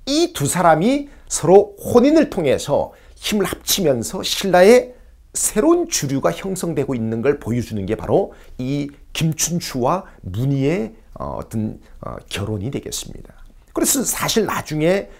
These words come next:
어, 이, 자, 뭡니까? 신라 왕실의 가계를 이어가는 것은 전부 이 무예랑 김춘추와 문희의 그 사이에서 난 그 자손들이 신라 왕실을 이어가게 되거든요.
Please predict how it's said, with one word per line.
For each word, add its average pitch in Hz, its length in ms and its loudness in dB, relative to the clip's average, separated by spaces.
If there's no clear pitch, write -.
어, 85 560 -6
이, 127 400 -4
자, - 140 -8
뭡니까? 98 340 -2
신라 180 380 4
왕실의 180 600 2
가계를 - 500 -2
이어가는 110 420 0
것은 - 380 -8
전부 127 540 -2
이 104 420 -6
무예랑 170 320 4
김춘추와 143 800 -2
문희의 143 500 0
그 127 100 2
사이에서 160 480 2
난 113 220 -4
그 254 160 0
자손들이 135 720 -4
신라 127 320 -2
왕실을 120 720 -4
이어가게 113 440 -6
되거든요. 90 600 -10